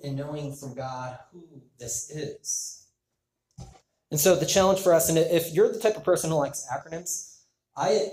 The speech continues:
I invented this, not proudly, but if you, <laughs> uh, take the first letter of each, it's nap, um, which is totally, uh,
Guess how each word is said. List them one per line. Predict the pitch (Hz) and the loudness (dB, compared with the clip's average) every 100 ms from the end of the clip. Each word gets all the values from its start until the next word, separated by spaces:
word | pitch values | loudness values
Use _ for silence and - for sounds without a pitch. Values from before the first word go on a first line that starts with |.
| - _ | -10 _
I | 143 170 | -6 -4
invented | 165 151 147 143 123 - 151 | -4 -6 -8 -10 -10 -12 -10
this, | 165 - - - _ 143 | -8 -6 -8 -14 _ -12
not | 135 - - _ _ _ _ _ - | -10 -12 -18 _ _ _ _ _ -8
proudly, | 131 147 156 202 - - _ | -6 -4 -4 -6 -8 -18 _
but | 147 175 - | -6 -4 -4
if | 165 151 | -10 -10
you, | 160 139 139 | -6 -6 -6
<laughs> | |
uh, | 127 - 190 - - - - _ _ | -6 -4 -4 -6 -14 -20 -20 _ _
take | 147 165 131 | -12 -10 -10
the | |
first | - 165 - - | -10 -8 -8 -4
letter | - - | -4 -4
of | 180 | -6
each, | - - | -10 -12
it's | 139 - | -12 -12
nap, | 131 151 - - - _ _ 120 | -10 -8 -8 -12 -20 _ _ -12
um, | 120 113 - _ _ - - - _ _ - | -10 -10 -14 _ _ -20 -20 -20 _ _ -18
which | - | -12
is | - | -12
totally, | - 180 190 - 147 - - - _ _ _ _ _ _ _ _ 180 - | 0 2 4 0 -4 -8 -12 -16 _ _ _ _ _ _ _ _ _ -14
uh, | 123 113 | -10 -10